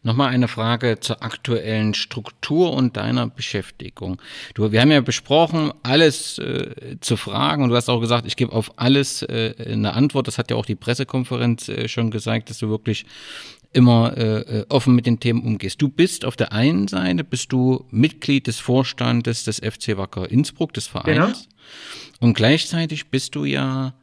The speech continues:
Speaker 1: hauptamtlich, äh, für die, äh, äh, Be-, Bereiche Management und Sport zuständig, also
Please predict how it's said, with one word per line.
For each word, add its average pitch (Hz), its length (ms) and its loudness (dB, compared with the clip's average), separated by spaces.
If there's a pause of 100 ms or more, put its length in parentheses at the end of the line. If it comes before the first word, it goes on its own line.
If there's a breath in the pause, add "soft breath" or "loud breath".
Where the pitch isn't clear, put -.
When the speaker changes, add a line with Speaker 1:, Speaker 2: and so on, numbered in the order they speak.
Speaker 1:
hauptamtlich, 143 1400 0
äh, 113 160 -10
für 123 180 -2
die, 117 380 -2
äh, 117 460 -4
äh, - 20 0
Be-, 113 180 -8
Bereiche 113 640 -2
Management 110 600 0
und 104 200 -6
Sport - 520 -6
zuständig, 147 640 -4
also 117 320 0